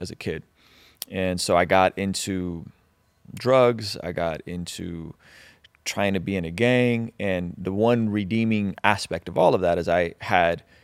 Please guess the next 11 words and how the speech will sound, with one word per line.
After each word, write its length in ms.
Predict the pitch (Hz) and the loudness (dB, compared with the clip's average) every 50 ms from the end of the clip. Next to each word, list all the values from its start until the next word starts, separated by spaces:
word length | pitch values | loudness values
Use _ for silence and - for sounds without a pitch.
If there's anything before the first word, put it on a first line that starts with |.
| _ _ | _ _
music 480 | - 117 131 147 123 147 170 185 - - - | 2 4 6 6 6 4 0 -2 -2 -8 -8
as 100 | 104 104 | -4 -2
an 100 | 92 90 | -2 -2
expression 600 | 87 - - - 104 104 - - 131 135 135 135 - _ | -2 -4 0 0 2 2 2 -2 -4 -6 -8 -10 -12 _
for 160 | - - 90 | -8 -6 -4
hip 180 | 104 110 - - | -4 -4 -2 -2
hop. 260 | 131 131 143 - - - | -2 -2 -2 -4 -6 -6
And 100 | 98 98 | -4 0
I 40 | |
also 320 | 92 95 101 98 - 101 98 | 2 2 2 2 0 -2 -2
had 300 | 98 90 87 87 87 | 0 0 -2 -2 -4